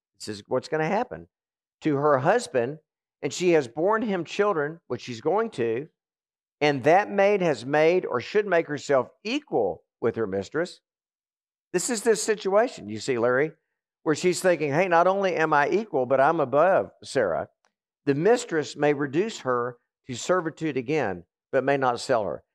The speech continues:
Curious little thing in the Hammurabi Code. I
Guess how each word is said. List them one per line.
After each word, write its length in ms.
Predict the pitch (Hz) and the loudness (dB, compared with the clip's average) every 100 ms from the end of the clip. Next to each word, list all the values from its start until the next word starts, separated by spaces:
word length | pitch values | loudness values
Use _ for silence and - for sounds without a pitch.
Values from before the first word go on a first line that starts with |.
| _ _ | _ _
Curious 360 | 208 247 294 | 0 0 -2
little 180 | 202 160 | -4 -4
thing 300 | 139 175 160 | -4 -4 -2
in 100 | 131 | -2
the 100 | 120 | -4
Hammurabi 560 | 117 131 123 107 104 104 | 0 0 0 0 -2 -4
Code. 300 | - 113 92 | -4 -2 -2
I 120 | 90 | -4